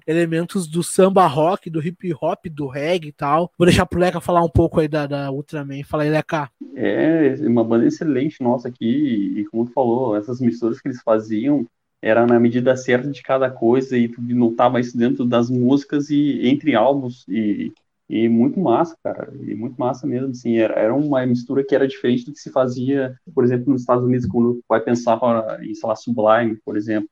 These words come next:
Speaker 2: fazer uma mistura de, de punk rock, hardcore, e, e reggae, e ska e tudo mais. Eles faziam isso em medidas diferentes, assim, e tu notava isso durante o, o, os álbuns e, embaixo.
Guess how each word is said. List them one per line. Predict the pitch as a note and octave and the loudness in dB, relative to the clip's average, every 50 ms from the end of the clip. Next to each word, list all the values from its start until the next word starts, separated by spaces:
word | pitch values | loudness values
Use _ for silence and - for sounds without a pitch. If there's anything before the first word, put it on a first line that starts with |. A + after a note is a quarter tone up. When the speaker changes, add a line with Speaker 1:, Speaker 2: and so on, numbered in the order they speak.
| _ _ - | _ _ -8
Speaker 2:
fazer | - G#2+ G#2 G#2+ | -6 -4 -2 -2
uma | G#2+ | -2
mistura | G#2+ A2 - - A#2 A2 A2 A2 G#2+ | -4 -6 -6 -6 -2 0 0 0 0
de, | G#2+ A2+ A2 G#2+ G#2+ - _ _ _ - | -2 -2 -4 -4 -4 -10 _ _ _ -12
de | - B2 | -8 -2
punk | B2 A#2 A2+ A2+ B2 | 0 0 0 0 -2
rock, | A2 A#2 G#2+ A2+ A2+ - - A#2 | -4 -2 -2 -2 -2 -4 -8 -4
hardcore, | A2+ G#2+ G#2+ G#2+ - G#2 - - A2+ G#2 G#2+ A2 A2+ A2+ A2+ G#2+ | -2 -2 -2 -2 -6 -14 -10 -4 -2 0 0 0 0 0 -2 -2
e, | G#2+ G#2+ G#2+ G#2 G2+ G#2 G#2 _ _ _ _ _ _ | -2 0 0 0 0 0 -2 _ _ _ _ _ _
e | - G#2 G#2 G#2 G#2 G2+ | -2 0 2 2 2 2
reggae, | G#2 - G#2+ A2 A2+ A#2 A2+ A2 A2 G#2+ G#2 G#2+ A2+ - | 2 2 2 2 4 2 0 -2 -2 -2 -2 0 0 -2
e | - | -4
ska | - - - - G2+ G2+ G2+ G#2+ | -6 -6 -2 0 0 0 0 -2
e | G2+ | -4
tudo | G#2 - A2 F#2+ | -6 -6 -8 -6
mais. | F#2 F2+ F#2+ - - _ _ _ _ _ - | -6 -6 -8 -10 -14 _ _ _ _ _ -8
Eles | - A#2 A#2+ - | -6 -6 -4 2
faziam | - C3+ B2+ A#2+ A#2+ B2 C3 D#3 E3+ D#3 C3+ | 2 2 2 2 0 0 0 2 2 4 2
isso | C#3+ C#3 - D#3+ | 2 2 2 0
em | D3+ D3+ D3+ | 2 2 4
medidas | C#3+ C3+ C3 B2+ C#3 C#3+ D3 C#3+ C3 | 2 2 2 2 2 4 4 2 2
diferentes, | B2+ - - A#2+ A2+ A2+ C3 D3 D#3+ - - | -2 -4 -2 2 2 4 4 2 0 0 -2
assim, | A#2+ A#2 - - B2+ D3 - - _ _ _ _ - - | -4 -4 -2 -2 -4 -4 -4 -6 _ _ _ _ -6 -6
e | B2 | -6
tu | B2 - C#3 | -4 0 0
notava | C#3 C3 B2+ - B2 C3 C#3+ C#3+ | -2 0 0 2 2 2 2 2
isso | C#3+ - - | -2 -2 -4
durante | C3+ C3 C3 C#3 C#3 - - C#3+ B2+ - - - | -4 -2 -2 -2 -2 -2 -2 -4 -4 -4 -6 -6
o, | A#2 A#2+ A#2 A#2 - A#2 A#2 A#2 A2+ A#2+ A#2+ | -6 -4 -4 -4 -4 -4 -4 -2 0 0 2
o, | A#2+ | 0
os | A#2+ A#2 A2+ | 2 2 2
álbuns | G#2+ A2 B2 C3 C3 A#2+ A2+ A#2 - - _ - | 2 2 2 0 -2 -6 -6 -8 -12 -18 _ -8
e, | - - - - _ _ - | -8 -6 -8 -8 _ _ -8
embaixo. | - B2 A#2+ A#2+ A#2+ A2 G#2+ A2+ D3 - - - C3+ B2 | -4 -2 -2 0 0 0 2 0 0 -2 -4 -10 -12 -12